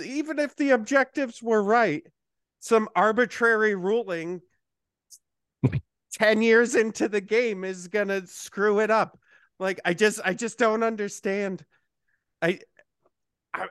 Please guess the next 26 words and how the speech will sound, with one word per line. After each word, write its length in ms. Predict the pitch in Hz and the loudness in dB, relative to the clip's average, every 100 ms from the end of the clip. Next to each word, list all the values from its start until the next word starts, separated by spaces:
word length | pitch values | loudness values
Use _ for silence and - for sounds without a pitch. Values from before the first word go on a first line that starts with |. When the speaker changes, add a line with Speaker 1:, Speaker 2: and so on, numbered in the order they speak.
| - | -2
Speaker 1:
I'm 140 | 214 | -2
just 200 | 254 233 | -4 -8
flabbergasted 960 | - 226 247 208 180 151 143 - 156 123 | -4 2 4 4 2 2 0 0 -8 -4
by 200 | 151 147 | -2 -2
that 200 | 151 139 | -4 -4
ruling. 360 | 156 151 117 | -8 -8 -8
I'm 120 | 131 135 | -10 -6
sorry. 380 | 240 208 170 | 0 0 0
Like, 220 | 131 180 156 190 | -4 -8 -8 -4
listen, 400 | 220 - 117 107 _ | -4 -4 -14 -16 _
is 200 | 190 196 | -2 0
it 120 | 214 | 0
a 120 | 202 | 0
huge 600 | 147 _ 196 196 196 - | -2 _ -12 -8 -8 -10
deal 280 | - 170 160 | -6 -4 -4
to 140 | - 151 | -8 -18
the 100 | 131 | -14
game 300 | 156 156 151 | -10 -8 -8
in 120 | 147 | -8
general? 500 | 131 143 143 147 139 _ _ _ | -10 -12 -10 -12 -14 _ _ _
No. 480 | 117 127 113 95 - _ _ _ _ 135 | -6 -4 -4 -8 -16 _ _ _ _ -4
I 140 | 147 | 0
understand 720 | 156 165 151 - 170 147 139 | 0 0 -2 -4 -6 -6 -4
that 140 | 139 135 | -4 -4
it 100 | 123 | -8
isn't. 340 | 110 101 101 | -10 -14 -12